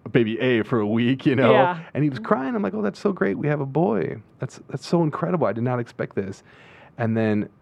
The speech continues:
Speaker 1: Thomas came out, the next baby, but he wasn't crying. And
Speaker 2: Okay.
Speaker 1: so, you know, I knew enough that something was wrong. So everyone was kinda gathered around Jo-, uh, there were a couple nurses gathered around Jonas,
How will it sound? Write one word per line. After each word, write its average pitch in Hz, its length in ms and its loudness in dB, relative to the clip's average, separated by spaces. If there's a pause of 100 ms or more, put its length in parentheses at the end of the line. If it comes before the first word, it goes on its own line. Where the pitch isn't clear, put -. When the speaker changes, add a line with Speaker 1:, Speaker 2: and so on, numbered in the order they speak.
(360)
Speaker 1:
Thomas 240 420 0
came 104 220 -4
out, - 360 -10
the 120 80 -2
next 120 200 -2
baby, - 200 -8
but - 100 -14
he 156 140 -6
wasn't - 420 -4
crying. - 460 -12 (220)
And 117 200 0
Speaker 2:
Okay. 160 120 -4
Speaker 1:
so, 104 480 0 (1080)
you 123 100 2
know, 120 120 4
I 117 80 2
knew 147 300 8
enough 123 500 2
that 117 160 -6
something 117 380 -4
was 95 180 -10
wrong. 90 540 -4 (380)
So - 280 0
everyone 143 360 4
was 120 120 0
kinda 120 240 2
gathered 110 320 0
around 101 300 -2
Jo-, 151 280 2
uh, 110 180 -6 (100)
there 120 180 0
were 110 60 0
a 104 40 -6
couple 175 280 -2
nurses 135 300 -2
gathered 104 280 0
around 92 240 -4
Jonas, 139 420 2